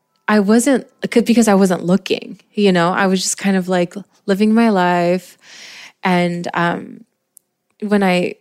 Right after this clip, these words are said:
saw him, like, I kept seeing him over and over again. And then I started thinking, like, "Oh, this guy's really cute. Oh my gosh, this guy's very cute.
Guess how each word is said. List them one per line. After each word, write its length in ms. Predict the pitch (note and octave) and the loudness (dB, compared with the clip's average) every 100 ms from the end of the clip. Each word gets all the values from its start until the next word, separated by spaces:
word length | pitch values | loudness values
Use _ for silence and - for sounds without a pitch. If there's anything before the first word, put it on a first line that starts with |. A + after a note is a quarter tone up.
| _ | _
saw 420 | - - A#3 C4 | -8 -2 0 2
him, 200 | C4+ A#3+ - | 2 2 2
like, 160 | G#3 | 0
I 100 | - | 0
kept 240 | G3+ G#3+ - | 0 -2 -4
seeing 380 | - C4 C#4 | -4 0 2
him 240 | C4+ A3 F3+ | 4 2 2
over 340 | G3 G#3 G#3 | 0 0 2
and 160 | G3 F#3+ | 0 2
over 300 | A3+ B3+ G#3+ | 0 2 0
again. 340 | F3 F3 E3+ | 0 0 -2
And 260 | F3+ F#3+ F#3 | -4 -4 -2
then 220 | F#3 F3+ | -2 -4
I 140 | - | -6
started 340 | F3 - F#3+ F3+ | -10 -8 -8 -6
thinking, 300 | G3+ G3+ F#3+ | -6 -4 -4
like, 140 | F#3 F#3 | -4 -2
"Oh, 160 | C#4+ C#4+ | 0 2
this 180 | A3+ - | 0 -2
guy's 340 | G#3 G3+ - | -4 -4 -4
really 200 | F#3 F#3 | -4 -4
cute. 340 | F#3 C#4 C4 - | -6 -4 -4 -6
Oh 60 | G#3 | -4
my 160 | B3 | -2
gosh, 300 | A#3 C4 C4+ | 0 0 -2
this 140 | - D#3+ | -4 -8
guy's 300 | F3 E3 D#3+ | -4 -2 -4
very 300 | D#3+ G#3 C#4+ | -2 -2 -2
cute. 360 | - - - | -4 -12 -12